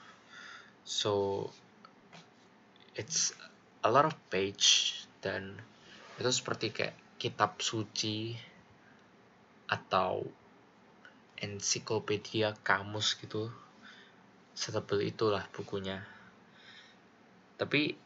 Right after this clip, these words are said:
yang membuat menarik adalah gue mendapat buku ini seharga tiga puluh ribu gitu. Yang which is, it doesn't make sense at all gitu.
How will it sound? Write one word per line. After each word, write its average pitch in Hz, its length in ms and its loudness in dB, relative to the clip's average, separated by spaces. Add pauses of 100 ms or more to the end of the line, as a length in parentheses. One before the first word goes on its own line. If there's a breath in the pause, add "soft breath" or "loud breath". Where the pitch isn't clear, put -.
(100)
yang 123 240 2
membuat 101 320 -2
menarik 110 260 0
adalah 104 540 -2 (320)
gue 117 160 4
mendapat 127 560 0 (400)
buku 107 320 -2
ini 156 260 0
seharga 98 460 -2
tiga - 240 -4
puluh 104 320 -2
ribu 101 340 -6
gitu. 101 300 -2 (640 loud breath)
Yang 104 160 -2
which - 160 -8
is, - 60 2 (680 loud breath)
it - 140 -4
doesn't 165 260 8
make 170 180 2
sense - 360 0
at - 100 -2
all 123 300 0
gitu. - 200 -8